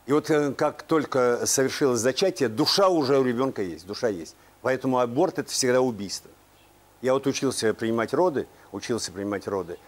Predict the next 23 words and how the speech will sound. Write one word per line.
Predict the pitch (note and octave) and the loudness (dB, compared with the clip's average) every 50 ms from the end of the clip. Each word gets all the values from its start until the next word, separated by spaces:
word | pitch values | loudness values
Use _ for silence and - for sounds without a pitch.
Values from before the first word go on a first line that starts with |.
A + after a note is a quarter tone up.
| - - - | -20 -20 -6
Все, | - - - D3+ D3 | -4 0 2 2 4
я, | C3+ B2 B2 A#2+ A2+ A2 - | 4 4 2 2 0 -2 -6
м, | - A2 G#2+ G#2 | -8 -8 -8 -6
хорошо | - A#2+ A#2 A2+ - D3+ - | -2 -2 -2 0 -2 -4 -4
понимаю | - B2 A#2 A#2 A2+ A2+ G#2 F2+ | -2 -4 -2 -2 -2 -2 -4 -6
сегодня, | - - - F2 D#2 - - - _ - - - - - | -8 -10 -12 -14 -14 -16 -20 -20 _ -20 -20 -20 -16 -10
что | - - C3+ | -4 -4 -2
такое | - D3 C3+ - D3 C3 | -2 -2 0 2 0 0
двадцать | A2+ G#2+ A#2+ C3 C#3+ C3 - - B2+ A2 - - | 0 0 0 0 0 0 -2 -6 -8 -8 -6 0
лет | C#3 F3 E3+ - | 0 0 0 0
нашего | - A#2+ B2+ B2+ - - A#2 A2+ A2+ A2 G#2 - - - - - | -2 -2 -2 -2 -4 -4 0 2 2 2 0 -2 -10 -20 -16 -4
образования | - G#2 G2+ G#2+ A#2 G#2+ A#2+ B2 C3 C3 A#2 G#2+ G#2 G2+ | -4 -4 -2 0 -2 0 2 0 2 0 0 -2 -2 0
сидячего. | - - C3 B2 A#2+ C3 G#2 - - - D#2 D#2 - _ _ _ - - - - _ | 0 0 0 0 0 0 0 -2 -8 -12 -14 -16 -18 _ _ _ -20 -20 -20 -14 _
Мы | G#2+ A#2 | -4 -2
сидим | - - C3+ C3+ C#3 C#3 A#2 | 0 0 0 0 0 0 0
двадцать | G#2 G#2+ A2+ G#2+ - - A2+ - | 2 0 0 0 0 -6 -6 -6
лет. | A2 G2+ - - - _ _ _ _ _ _ _ _ _ _ _ - - _ _ _ _ _ _ _ _ _ _ _ _ - _ - _ - - - - - | -6 -8 -8 -10 -16 _ _ _ _ _ _ _ _ _ _ _ -20 -20 _ _ _ _ _ _ _ _ _ _ _ _ -20 _ -20 _ -20 -20 -20 -12 -4
И | - B2+ C3 | 0 2 2
не, | C3+ C3+ B2+ C3+ C#3 B2+ C3 C3+ C3 C3 | 2 4 2 2 2 2 2 2 2 2
не | C#3 D3 D#3 | 2 2 4
могут | D#3+ E3 C#3 C3+ C3 | 2 2 2 0 0
женщины | A2 C3 D#3 C#3 A#2 - A#2 A#2+ A#2+ | 2 0 0 0 0 -2 -2 0 0
родить, | B2+ C3+ C#3 C3+ B2 - - | 0 2 0 0 -2 -4 -6